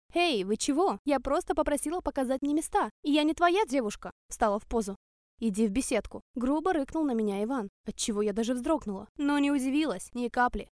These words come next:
Я знала, кто он. Знала, что рано или поздно медведь покажет свою личину. Взглянуть на басмача не осмелилась,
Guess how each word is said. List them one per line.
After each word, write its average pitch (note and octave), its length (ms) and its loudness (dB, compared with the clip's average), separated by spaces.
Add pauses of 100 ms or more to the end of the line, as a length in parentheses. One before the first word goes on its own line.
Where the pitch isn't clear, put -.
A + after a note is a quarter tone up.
Я D4+ 200 2
знала, D4 280 0
кто - 220 -6
он. G3+ 160 -10 (160)
Знала, A3+ 400 4
что - 160 -4
рано G3+ 280 2
или G#3 100 0
поздно C#4+ 360 0
медведь D4+ 360 0
покажет A#3+ 420 0
свою G3+ 300 0
личину. A3+ 440 -2 (140)
Взглянуть B3 480 2
на B3 80 0
басмача A#3+ 420 0
не B3 140 0
осмелилась, B3 560 -2